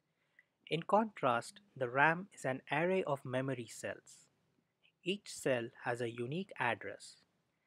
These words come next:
and using this address, you can randomly access any cell. Hence the name Random Access Memory. This makes ram much faster, because now you need not access data sequentially.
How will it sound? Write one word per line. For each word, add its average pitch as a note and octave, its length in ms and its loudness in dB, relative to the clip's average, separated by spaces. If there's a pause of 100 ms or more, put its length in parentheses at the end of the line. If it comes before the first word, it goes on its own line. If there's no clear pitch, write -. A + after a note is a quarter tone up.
(260)
and B2+ 200 -4
using G#3+ 380 2
this D#3+ 240 -4
address, A2+ 640 -2 (200)
you C#3+ 200 -2
can D3 260 2
randomly F#3+ 580 4
access - 560 0
any C#3+ 300 -2
cell. G2+ 340 -6 (1200)
Hence G3 240 0
the D#3+ 160 2
name A2+ 280 -4 (180)
Random D3+ 440 2
Access B2 540 -6 (100)
Memory. G#2+ 480 -6 (1500)
This A3 260 2
makes B3 300 -4
ram C#3 260 4
much C3+ 300 -2
faster, - 500 -2 (540)
because C#3 280 2
now D3+ 240 4
you G3 140 0
need D3 280 -4
not C3 240 -2
access B2 440 -4
data A#2 380 -6
sequentially. A2+ 880 -8